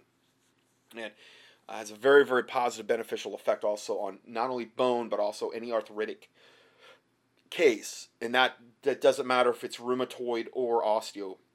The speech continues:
or even juve-, juvenile rheumatoid arthritis. It's, it's amazing for a lot of different, uh, things. I have a file on that that I can email out. Um,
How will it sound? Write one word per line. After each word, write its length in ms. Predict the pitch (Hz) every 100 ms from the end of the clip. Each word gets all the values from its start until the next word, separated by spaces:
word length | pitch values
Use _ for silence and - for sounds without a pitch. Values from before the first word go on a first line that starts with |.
| _ _ _ _ _ _ _ -
or 100 | 139
even 180 | 127 117
juve-, 400 | 110 139 120 107
juvenile 440 | 131 135 120 104
rheumatoid 420 | 104 107 104 101
arthritis. 640 | 101 101 104 104 104 - -
It's, 320 | 107 101 - 113
it's 160 | -
amazing 560 | 113 110 113 110 107 95
for 220 | - 98
a 100 | -
lot 440 | 101 107 104 104 104
of 100 | 98
different, 320 | 95 95 92 _ _ _ _ _ _ -
uh, 220 | 104 95
things. 440 | - 110 92 90
I 60 | 104
have 160 | 113 101
a 40 |
file 400 | - 104 101 98
on 140 | 92
that 200 | 92 -
that 120 | - 98
I 60 |
can 220 | 98 101
email 320 | 98 98 98 -
out. 240 | - - _ - - _ -
Um, 460 | 104 98 95 90